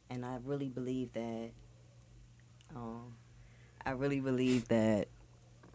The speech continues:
hermaphrodites are God's miracles. And I believe that because how can you tell,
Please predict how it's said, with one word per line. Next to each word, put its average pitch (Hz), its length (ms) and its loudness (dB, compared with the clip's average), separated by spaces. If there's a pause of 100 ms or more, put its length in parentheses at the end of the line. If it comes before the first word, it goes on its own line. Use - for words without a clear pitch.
(120)
hermaphrodites 131 1080 -2 (880)
are 120 560 0 (1080)
God's 120 360 0
miracles. 135 400 -6 (1300)
And 117 200 -6
I 117 80 -6
believe 127 440 -2
that 110 220 -4
because 117 680 -8 (640)
how 139 180 4
can 180 160 -2
you 160 100 -2
tell, 139 540 0